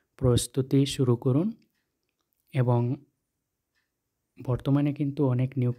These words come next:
পরীক্ষা শুরু হয়ে গেছে, অনেক নিয়োগ পরীক্ষার সময়সূচি দেয়া হচ্ছে।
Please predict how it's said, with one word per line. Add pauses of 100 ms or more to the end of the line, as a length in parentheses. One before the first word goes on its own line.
পরীক্ষা (720)
শুরু
হয়ে
গেছে,
অনেক
নিয়োগ (100)
পরীক্ষার (1080)
সময়সূচি
দেয়া
হচ্ছে।